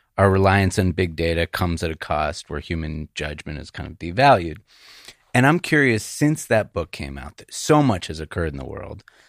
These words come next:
Um, what do you think has changed in these two years since the book came out? And do you think that it's sort of proven how right the thoughts were in the book? Have you changed your mind about certain things? What shifted in those two years?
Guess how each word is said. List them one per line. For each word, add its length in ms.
Um, 340
what 360
do 80
you 180
think 280
has 140
changed 480
in 220
these 260
two 160
years 400
since 240
the 80
book 200
came 240
out? 260
And 220
do 80
you 80
think 340
that 260
it's 180
sort 220
of 100
proven 500
how 220
right 360
the 120
thoughts 340
were 140
in 80
the 100
book? 380
Have 160
you 80
changed 360
your 80
mind 260
about 240
certain 280
things? 600
What 280
shifted 480
in 60
those 220
two 140
years? 320